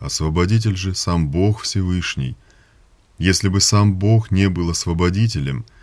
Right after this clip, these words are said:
никогда бы безоружные рабы не могли вырваться из-под ярма вооружённых рабовладельцев.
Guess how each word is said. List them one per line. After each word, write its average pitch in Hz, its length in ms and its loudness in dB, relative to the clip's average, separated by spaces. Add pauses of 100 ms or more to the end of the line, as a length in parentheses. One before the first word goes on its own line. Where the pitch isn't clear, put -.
(200)
никогда 101 580 4
бы 104 140 2
безоружные 98 680 0
рабы 95 480 0 (340)
не 73 140 -2
могли 82 320 2
вырваться 92 680 0
из-под 80 340 -6
ярма 80 540 -2
вооружённых 76 760 -4
рабовладельцев. 69 920 -6